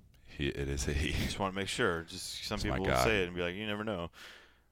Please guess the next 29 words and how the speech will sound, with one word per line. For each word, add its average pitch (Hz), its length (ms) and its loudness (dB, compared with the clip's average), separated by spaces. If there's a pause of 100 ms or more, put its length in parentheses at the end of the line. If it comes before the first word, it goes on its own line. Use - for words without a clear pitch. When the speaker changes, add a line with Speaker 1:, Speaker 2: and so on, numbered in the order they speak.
(160)
Speaker 2:
Got 101 200 6
accustomed 95 420 0
to 90 100 -2
the 87 80 -2
cold 90 400 4
in 90 80 -6
the 87 80 -2
winter? 92 300 -2 (640)
Speaker 1:
Yeah, 90 320 12 (120)
for 82 200 10
sure. 65 360 6
I 82 60 6
mean, 78 140 4
he's 78 280 4
Speaker 2:
'Cause 113 140 0
Maze, 117 340 8
my 107 160 8
dog, 135 340 6 (140)
we, 117 240 2
we 120 120 -2
got 135 160 6
yellow 123 260 8
labs. 104 300 6
Both 120 220 6
of 135 80 2
us 117 60 -4
got 120 200 0 (140)
yellow 110 260 4
labs. 85 480 2